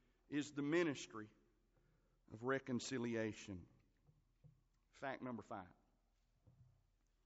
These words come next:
Witnessing is acting as an ambassador for Christ. Verse twenty.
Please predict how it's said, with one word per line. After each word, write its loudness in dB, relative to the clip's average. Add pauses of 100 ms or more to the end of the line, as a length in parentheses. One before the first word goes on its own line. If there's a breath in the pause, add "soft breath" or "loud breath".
(380)
Witnessing 2
is 0
acting 2
as 2
an 2
ambassador 2
for -6
Christ. 2 (2750)
Verse -4
twenty. -8